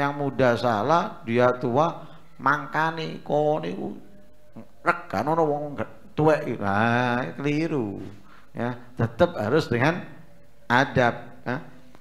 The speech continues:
Lah, Nabi Yakub diingatkan oleh Nabi Yusuf, "Bukankah nanti kita akan dipertemukan dan dikumpulkan kembali, nah, pada hari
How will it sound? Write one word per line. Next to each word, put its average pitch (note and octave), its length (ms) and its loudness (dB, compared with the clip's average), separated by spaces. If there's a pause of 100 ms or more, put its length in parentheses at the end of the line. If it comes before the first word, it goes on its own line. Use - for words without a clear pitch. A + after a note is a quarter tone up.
Lah, C#3+ 240 8
Nabi G3+ 320 8
Yakub A3+ 480 6 (720)
diingatkan F3 560 2
oleh E3+ 160 0
Nabi D#3+ 200 0 (360)
Yusuf, B2+ 320 -2 (320)
"Bukankah B2 400 2
nanti B2 240 -4
kita B2 320 -2
akan A#2+ 160 -4
dipertemukan B2+ 640 -2
dan A#2 160 2
dikumpulkan C3+ 480 -2
kembali, D3 580 0 (680)
nah, F#2 160 -12 (320)
pada B2+ 240 4
hari A#2+ 320 2